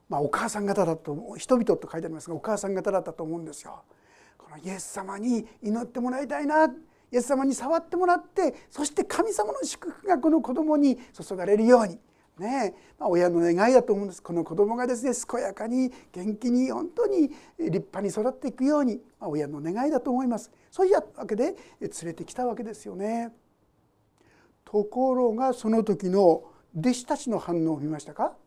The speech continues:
なんて書いてあるでしょうか？そこに、「ところが弟子たちは彼らを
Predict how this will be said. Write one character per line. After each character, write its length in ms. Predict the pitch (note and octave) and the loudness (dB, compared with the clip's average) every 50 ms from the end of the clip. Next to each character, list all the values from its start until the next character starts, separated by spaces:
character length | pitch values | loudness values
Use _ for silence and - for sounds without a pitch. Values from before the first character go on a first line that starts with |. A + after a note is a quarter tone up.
| _ _ _ _ _ _ _ _ _ _ _ _ _ _ _ _ _ _ _ - | _ _ _ _ _ _ _ _ _ _ _ _ _ _ _ _ _ _ _ 0
な 80 | G3 | 0
ん 60 | G3+ F3 | 0 2
て 60 | D#3 | 2
書 60 | E3+ E3 | 0 0
い 20 | |
て 80 | D#3+ D#3 | 2 0
あ 20 | D#3 | -2
る 40 | |
で 60 | D#3 D#3 | -2 -6
し 100 | - D#3 | -8 -8
ょ 40 | |
う 20 | D#3 | -10
か？ 160 | - D3+ - _ _ _ _ _ _ _ _ _ _ _ _ _ _ | -10 -12 -16 _ _ _ _ _ _ _ _ _ _ _ _ _ _
そ 140 | - - | -12 -10
こ 140 | D#3+ - F3 | -4 -2 0
に、 180 | E3 A#3+ D#4+ - - - - _ _ _ _ _ _ _ _ | 2 2 0 0 -4 -12 -20 _ _ _ _ _ _ _ _
「と 140 | - B3 A#3 | -12 -10 0
こ 140 | - F#4+ F#4+ | 2 4 6
ろ 80 | F#4 D#4+ | 8 8
が 80 | E4 | 6
弟 180 | A3+ F3 A3+ A#3 | 6 4 2 0
子 100 | A3+ - | 0 -2
た 140 | - D#4 D#4 | -6 -6 -4
ち 100 | - A#3 | -2 -2
は 120 | G3 F3+ | -4 -4
彼 240 | - - A#3+ C4+ C4+ | -4 -4 -2 0 2
ら 100 | A#3+ F3+ | 2 0
を 120 | E3+ - | 0 -4